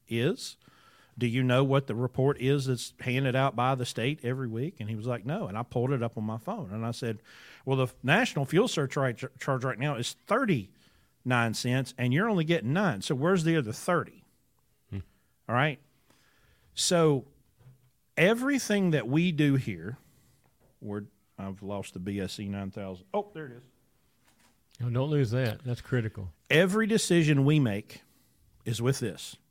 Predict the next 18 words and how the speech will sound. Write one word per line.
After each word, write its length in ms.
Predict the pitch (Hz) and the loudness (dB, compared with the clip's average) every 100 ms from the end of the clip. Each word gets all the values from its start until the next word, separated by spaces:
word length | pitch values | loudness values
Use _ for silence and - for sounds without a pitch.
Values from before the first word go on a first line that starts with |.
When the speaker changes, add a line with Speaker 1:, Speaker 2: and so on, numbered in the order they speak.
| 107 | 0
Speaker 1:
B 160 | 123 | 2
S 200 | 131 135 | 4 2
E 100 | 135 | 0
nine 200 | 127 127 | 0 0
thousand. 320 | 123 98 80 - | -2 -6 -8 -12
This 140 | 107 104 | -10 -8
is 120 | 104 | -6
the 80 | 107 | -4
bullshit 420 | 113 123 - 127 | -2 -2 -2 -2
eliminator, 400 | 123 107 90 80 _ - 107 | -2 -4 -6 -12 _ -14 -10
okay? 340 | - 113 139 _ _ _ _ _ _ _ _ - _ - | -4 -2 -4 _ _ _ _ _ _ _ _ -20 _ 2
And 200 | 143 139 | 4 6
we 80 | 139 | 4
use 480 | 123 165 254 220 139 | 4 2 2 2 0
this 260 | 135 135 | 0 0
to 80 | - | -4
calculate 920 | - - 208 233 156 123 117 113 - - _ | -6 0 2 2 0 0 0 -2 -6 -20 _
risk 640 | 98 101 131 233 - - | -10 -2 0 0 -2 -8